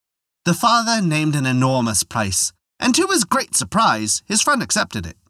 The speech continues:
The money was passed over at once, and the hunting dog went home with his new master. The next day they went on for a hunting expedition into the deep forest, and suddenly the dog disappeared.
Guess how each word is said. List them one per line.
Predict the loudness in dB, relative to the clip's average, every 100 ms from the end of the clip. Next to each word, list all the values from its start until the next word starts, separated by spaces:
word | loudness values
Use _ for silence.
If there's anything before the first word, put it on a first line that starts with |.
| _ _ _ _ _ 0
The | 4
money | 4 2
was | 0 -2
passed | 0 0 0 0
over | 0 0 0
at | -2 -4
once, | -4 -2 0 -2 -2 _ _
and | -4 0
the | 2 2
hunting | 2 2
dog | 2 0 0
went | -2 -2 -2
home | 0 2
with | 0 0
his | -2 -2
new | 2 2
master. | 4 2 2 0 -2 -6 -10 _ _ _ _ _ _ _ -2
The |
next | 0 0 0 0
day | 0 0
they | 0 0
went | 0 2 2
on | 0
for | 0 0
a | 2 0
hunting | 0 -2
expedition | -2 -2 -2 0 0 0 -2
into | -4 -4 -4
the | -2 -2
deep | -2 -6
forest, | -2 -2 0 -2 -4 -8 _ _ _ _ _
and | -2 0 2
suddenly | 2 2 2 -2 -4 -6 -10 _ -6
the | -2 2
dog | 4 2 0 -6
disappeared. | -2 -2 -2 -4 -6 -6 -10